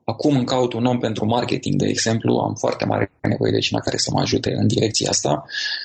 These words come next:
pentru că eu am constatat că pot face foarte multe și chiar pot face foarte multe lucruri foarte bine,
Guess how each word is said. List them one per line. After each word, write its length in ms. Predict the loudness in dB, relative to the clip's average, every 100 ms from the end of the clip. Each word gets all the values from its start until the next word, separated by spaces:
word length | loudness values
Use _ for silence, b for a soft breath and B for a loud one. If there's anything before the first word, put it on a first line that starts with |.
| B
pentru 180 | -4 0
că 80 | 0
eu 60 |
am 60 | 2
constatat 460 | 2 0 0 -2 -2
că 400 | 0 0 0 -2
pot 220 | 0 0
face 560 | -2 -2 0 2 2 -2 -2
foarte 360 | 0 0 0
multe 580 | 2 2 2 0 0 0
și 560 | -2 0 0 0 0 -2
chiar 320 | -2 0 0 0
pot 180 | 0 0
face 300 | 0 0 0
foarte 320 | 0 -2 0
multe 280 | 0 2 2
lucruri 320 | 2 4 2
foarte 300 | 2 -2 0
bine, 320 | 2 2 0